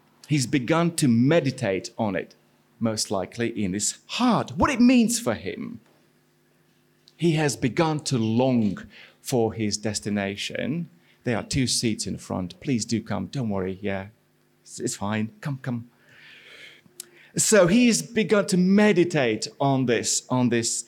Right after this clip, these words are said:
on this wonderful journey. Please glance at verse one, uh, with me. Verse one, "How lovely, how lovely is your dwelling place, O Lord of hosts."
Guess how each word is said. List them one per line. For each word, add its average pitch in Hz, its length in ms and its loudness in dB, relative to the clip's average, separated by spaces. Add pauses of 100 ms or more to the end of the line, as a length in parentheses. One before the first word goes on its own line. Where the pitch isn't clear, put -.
on 123 100 2
this 113 180 0
wonderful 135 440 0
journey. 92 500 -2
Please 254 300 -2
glance 180 420 4
at 147 140 0
verse 107 340 2
one, 113 400 0 (560)
uh, 117 240 -2
with 113 320 0
me. 127 400 -2 (180)
Verse 143 300 -2
one, 117 300 0 (160)
"How 196 340 2
lovely, 147 840 0 (320)
how 190 220 0
lovely 196 1080 2 (220)
is 165 280 2
your 147 160 4
dwelling 135 560 0
place, 110 520 0
O 120 100 2
Lord 117 540 2
of 104 220 -4
hosts." - 1080 -8